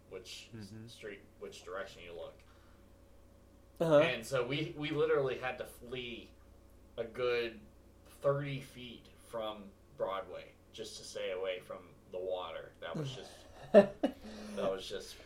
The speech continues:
Speaker 1: you know,
Speaker 3: I think it's
Speaker 1: flying
Speaker 3: doing.
Speaker 1: in. And so,
Speaker 2: <laughs>
Speaker 1: and so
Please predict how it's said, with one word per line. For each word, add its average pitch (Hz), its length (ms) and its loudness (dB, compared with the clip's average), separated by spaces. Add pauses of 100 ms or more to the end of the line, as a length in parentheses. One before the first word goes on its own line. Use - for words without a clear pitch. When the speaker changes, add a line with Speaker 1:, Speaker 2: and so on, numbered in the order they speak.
Speaker 1:
you 101 80 -10
know, - 80 -14
Speaker 3:
I 202 60 12
think 233 180 4
it's 208 140 2
Speaker 1:
flying 160 200 6
Speaker 3:
doing. 196 120 6 (440)
Speaker 1:
in. 135 80 -2
And 120 120 -4
so, 131 360 8 (220)
Speaker 2:
<laughs> - 240 -12
Speaker 1:
and 139 120 0
so 139 460 8